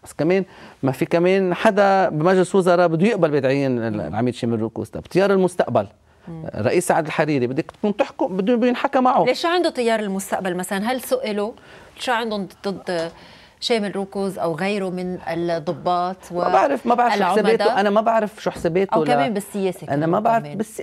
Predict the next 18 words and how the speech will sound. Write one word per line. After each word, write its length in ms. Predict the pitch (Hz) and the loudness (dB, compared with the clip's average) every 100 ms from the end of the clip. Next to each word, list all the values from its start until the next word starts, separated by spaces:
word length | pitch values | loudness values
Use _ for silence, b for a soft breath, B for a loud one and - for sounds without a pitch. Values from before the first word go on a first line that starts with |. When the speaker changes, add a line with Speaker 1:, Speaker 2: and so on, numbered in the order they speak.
| - | -12
Speaker 1:
ما 140 | - 233 | -4 0
بعرف 240 | 262 247 | 2 0
أنا 160 | 202 202 | -2 -2
شو 120 | 185 | -4
حساباته 520 | - 185 170 190 165 | -4 -2 0 0 0
ل-، 360 | 147 139 131 131 B B B | 0 2 0 -2 B B B
لتيار 480 | 131 131 - 147 151 | 0 0 0 -2 -2
المستقبل 540 | 143 135 - 127 131 | -2 -4 -4 -2 -2
تجاه 640 | 123 127 120 131 123 104 113 | -4 -6 -4 -4 -6 -8 -10
تعيين 480 | 107 107 113 139 117 | -8 -6 -4 -2 -4
العميد 300 | 101 117 120 | -6 -6 -6
شامل 300 | - 120 117 | -6 -4 -4
روكوز. 200 | 131 - | -6 -6
صراحة 340 | 147 175 - | -2 -2 -2
ما 100 | 160 | -2
بعرف، 420 | 147 143 123 117 | 0 -2 -2 -4
هل 120 | 127 131 | -6 -2
هو 240 | 135 127 | -2 -2